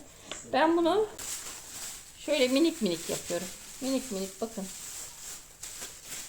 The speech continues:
Şu miniklikte yapıyorum. Sonra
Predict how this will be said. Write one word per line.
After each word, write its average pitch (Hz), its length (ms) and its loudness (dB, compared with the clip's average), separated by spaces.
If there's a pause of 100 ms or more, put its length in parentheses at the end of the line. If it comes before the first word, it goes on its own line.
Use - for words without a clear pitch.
(160)
Şu 311 80 0
miniklikte 190 560 2
yapıyorum. 233 600 2 (1200)
Sonra 226 120 -2